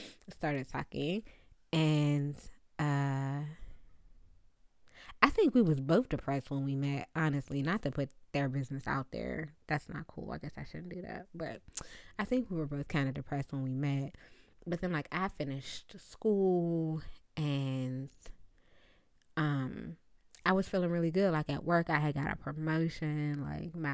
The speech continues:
um, and, like, the promotion came, like, because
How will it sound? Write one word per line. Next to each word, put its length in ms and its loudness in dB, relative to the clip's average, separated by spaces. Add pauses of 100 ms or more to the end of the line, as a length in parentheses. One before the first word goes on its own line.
um, 600 -4 (1300)
and, 100 4
like, 140 4
the 80 0
promotion 520 0
came, 640 0
like, 320 -2
because 720 0